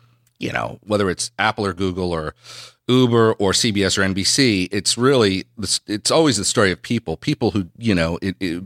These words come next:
who did various things, uh, you know, at the right time or the wrong time. And I thought, "Well, there's no book around here, uh, uh, that really tells how s-, how this stuff happened." Um,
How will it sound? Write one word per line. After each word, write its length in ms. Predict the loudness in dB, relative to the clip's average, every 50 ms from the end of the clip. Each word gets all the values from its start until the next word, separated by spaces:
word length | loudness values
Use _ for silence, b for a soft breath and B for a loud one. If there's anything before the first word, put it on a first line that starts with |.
| -14 _
who 120 | -6 -6 -2
did 260 | 0 0 0 2 2
various 420 | 2 4 4 4 4 2 0 0
things, 440 | 0 0 0 0 0 -2 -2 -4 -2
uh, 340 | -2 0 0 2 2 0 -2 -2
you 120 | -2 -2 0
know, 240 | 0 0 -2 -4 -6 -8
at 100 | -8 -4
the 80 | -2
right 200 | 0 0 0 0
time 200 | -2 -4 -4 -4
or 40 | -4
the 80 | -2 0
wrong 180 | 0 0 0
time. 240 | 0 -2 -6 -6 -8 B B B B B B
And 60 | -2 0
I 40 |
thought, 80 | 2 2
"Well, 80 | 2 2
there's 180 | 2 2 0 0
no 100 | 0 0
book 240 | 0 0 0 0
around 280 | 0 0 0 0 -2 -4
here, 100 | -8 -8 -8
uh, 100 | -8 -8 -6 -6
uh, 80 | -6 -6 -4
that 120 | -4 -4 -2
really 200 | 0 -2 -2 -2
tells 360 | -2 -2 -2 0 0 -2 -2
how 100 | -2 -2
s-, 140 | -2 -4 -4 -4
how 120 | -4 -2
this 160 | -2 -2 -4 -4
stuff 180 | -4 -4 -4
happened." 460 | -2 -2 -2 -2 -2 -6 -16 -20 -20 b b b b b b b -2
Um, 400 | 0 2 2 2 2 0 -2